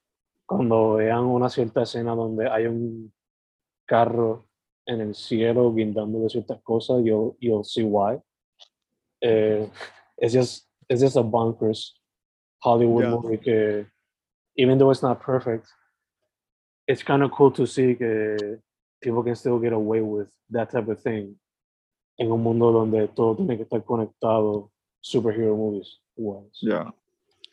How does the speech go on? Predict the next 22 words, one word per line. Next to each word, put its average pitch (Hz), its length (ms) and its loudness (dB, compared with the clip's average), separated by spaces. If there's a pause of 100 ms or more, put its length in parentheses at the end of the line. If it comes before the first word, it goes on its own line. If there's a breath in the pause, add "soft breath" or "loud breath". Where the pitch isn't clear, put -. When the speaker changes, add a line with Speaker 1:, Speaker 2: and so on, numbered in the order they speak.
(920 soft breath)
Speaker 1:
It's 113 120 -6
refreshing. 117 520 0
Speaker 2:
Y 139 100 6
yo, 131 240 4 (380)
y, 151 320 2 (100)
like, 143 320 0 (300)
yo 139 140 -10
sé 160 100 -10
que 175 100 -2
mucha 170 340 -2
gente 156 520 0
quizás - 320 -8
sabe 139 280 -2
de 131 100 -6
como 117 300 -10
que 120 100 -10
el 104 340 -6
final 123 880 0
y 113 80 -2
como 110 220 -6
que 113 140 -4
casi 123 460 0